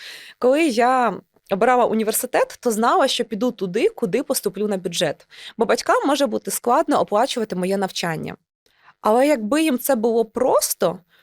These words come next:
то переді мною відкрився величезний світ університетів, і я могла б боятися схибити,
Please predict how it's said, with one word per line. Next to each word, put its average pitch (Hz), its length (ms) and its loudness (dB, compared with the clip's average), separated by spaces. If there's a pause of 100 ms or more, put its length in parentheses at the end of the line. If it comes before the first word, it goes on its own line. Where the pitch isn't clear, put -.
(160)
то 247 100 2
переді 233 380 0
мною 277 360 2
відкрився 247 420 0
величезний 240 800 2
світ 214 380 0
університетів, 220 1120 0 (800)
і 240 120 0
я 302 180 4
могла 302 320 2
б 233 40 -6
боятися 254 560 0
схибити, - 640 -4